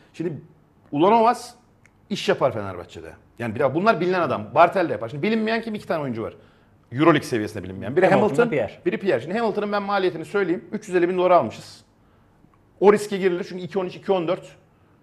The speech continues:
Speaker 1: e, bizim geçen sene hep konuştuğumuzda rebound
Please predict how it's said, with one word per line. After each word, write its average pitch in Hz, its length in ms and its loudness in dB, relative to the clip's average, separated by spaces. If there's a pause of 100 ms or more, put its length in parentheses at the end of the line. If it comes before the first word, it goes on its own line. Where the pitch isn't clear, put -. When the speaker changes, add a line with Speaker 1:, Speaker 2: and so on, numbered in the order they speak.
(300)
Speaker 1:
e, 120 200 -6
bizim 170 380 0 (300)
geçen 185 300 -2
sene 185 200 0
hep 165 300 -6
konuştuğumuzda 160 540 -2
rebound 175 420 4